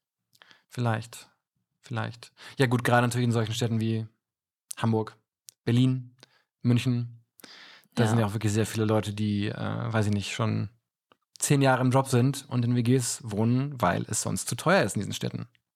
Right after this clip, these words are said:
Speaker 1: zum Beispiel.
Speaker 2: Ja.
Speaker 1: Ja. Ja, mit dieser sehr positiven Note
Speaker 2: <laughs> Ja.
Speaker 1: würde ich sagen, <laughs> äh, schließen wir für heute,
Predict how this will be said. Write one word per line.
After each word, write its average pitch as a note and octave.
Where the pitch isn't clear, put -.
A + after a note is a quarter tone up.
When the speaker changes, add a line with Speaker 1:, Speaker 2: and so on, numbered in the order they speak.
Speaker 1:
zum A#2+
Beispiel. G#2+
Speaker 2:
Ja. G#2+
Speaker 1:
Ja. -
Ja, B2+
mit B2
dieser E3
sehr D#3
positiven D#3
Note C3+
Speaker 2:
<laughs> -
Ja. C#4+
Speaker 1:
würde A3
ich B2
sagen, B2+
<laughs> -
äh, D3+
schließen C#3
wir A2
für A#2+
heute, B2